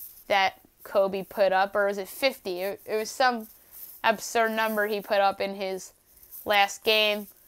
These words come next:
That would probably be in this Kobe documentary for sure.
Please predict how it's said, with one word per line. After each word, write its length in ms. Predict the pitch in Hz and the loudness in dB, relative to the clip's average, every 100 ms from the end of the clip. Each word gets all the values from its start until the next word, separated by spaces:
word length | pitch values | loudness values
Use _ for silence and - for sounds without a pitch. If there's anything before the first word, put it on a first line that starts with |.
| _ - | _ -20
That 280 | - 220 214 | 2 4 6
would 160 | 220 214 | 4 2
probably 320 | 233 214 214 | 4 4 2
be 240 | 202 208 | -2 -2
in 160 | 208 208 | -2 0
this 280 | 202 196 - | -2 -2 -8
Kobe 560 | - 208 202 196 190 185 _ _ _ _ _ | -4 -2 -2 -4 -6 -10 _ _ _ _ _
documentary 840 | 214 208 214 202 196 202 - 202 190 | 2 2 0 -2 -2 -2 -2 -2 -4
for 200 | - 190 | -6 -8
sure. 560 | - 233 226 226 226 | -4 0 4 4 2